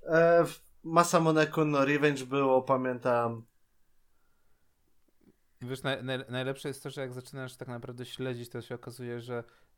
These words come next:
Speaker 2: e, ma-, no okej, bo na przykład, e, zabawne jest to, że, że jak masz na przykład, e, jedno z najlepszych anime ostatnich lat, sorry, ale Deep Blue, e, czy jak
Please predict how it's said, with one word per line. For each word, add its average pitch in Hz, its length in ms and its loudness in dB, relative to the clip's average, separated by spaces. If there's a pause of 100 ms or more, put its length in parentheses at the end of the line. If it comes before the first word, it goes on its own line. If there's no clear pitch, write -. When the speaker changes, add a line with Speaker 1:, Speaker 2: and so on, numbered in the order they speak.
Speaker 2:
e, 110 680 -6 (880)
ma-, 127 380 -8 (240)
no 139 100 -6
okej, 127 220 -4 (180)
bo 120 60 -8
na 139 100 -6
przykład, - 280 -6 (240)
e, 127 380 -6
zabawne 147 380 -6
jest 131 180 -8
to, 131 140 -6
że, 127 180 -8 (160)
że 120 140 -8
jak 117 140 -6
masz 120 180 -10
na 113 120 -10
przykład, - 540 -12
e, - 40 -12 (880)
jedno 113 360 -6
z 107 60 -10
najlepszych 104 420 -6
anime 90 360 -10
ostatnich 90 440 -14
lat, 87 200 -10
sorry, 101 320 -8
ale 98 240 -8
Deep 104 220 -16
Blue, 104 360 -6 (580)
e, 98 600 -6 (1600)
czy - 140 -14
jak 101 140 -8